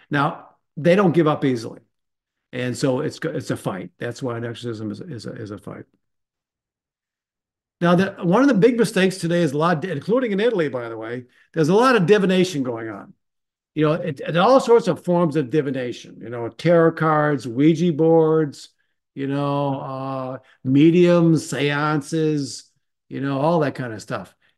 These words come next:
And people, s-, they say, "Well, it's just a harmless, just a harmless, you know, game." No, it ain't.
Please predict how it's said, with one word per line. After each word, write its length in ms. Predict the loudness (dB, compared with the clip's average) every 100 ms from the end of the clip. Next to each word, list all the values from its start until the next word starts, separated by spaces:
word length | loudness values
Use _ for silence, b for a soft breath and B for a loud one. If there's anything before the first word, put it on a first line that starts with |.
| _
And 160 | -6 0
people, 260 | 0 2
s-, 120 | -2 -4
they 340 | -8 -2 0
say, 140 | 2
"Well, 240 | 2 2 2
it's 80 | 0
just 220 | -2 -2
a 100 | -8
harmless, 600 | -6 -4 -2 -2 -4 -16 _ _ _ _
just 160 | -10 -6
a 60 |
harmless, 540 | -2 0 2 0 -4 -14
you 100 | -8
know, 200 | -4 -6
game." 420 | -6 -6 -6 -10 _ _ _ 2
No, 220 | 4 4
it 80 | 4
ain't. 240 | 0 -8